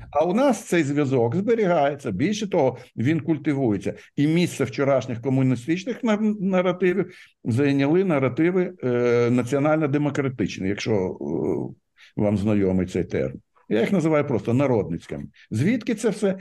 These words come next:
З Грушевського. Споконвічне існування українського народу, оце, яке гнобили католики і поляки,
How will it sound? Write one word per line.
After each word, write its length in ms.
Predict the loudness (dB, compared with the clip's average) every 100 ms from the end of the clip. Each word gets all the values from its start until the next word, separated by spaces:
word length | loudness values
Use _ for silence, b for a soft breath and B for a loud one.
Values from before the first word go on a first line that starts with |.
| B
З 120 | -2
Грушевського. 800 | 0 2 2 0 0 -4 -8 -8 -12 B B B
Споконвічне 760 | -2 0 2 2 2 2 0
існування 520 | 0 2 2 2 2
українського 600 | 0 2 0 0 0 0
народу, 720 | 2 2 4 4 2 0 -4 -6 b b b -4
оце, 320 | -2 0 0
яке 300 | 0 2 0
гнобили 540 | 2 2 2 2 0
католики 640 | 0 -2 0 0 0 0 -2
і 60 |
поляки, 840 | 0 0 2 2 2 0 0 0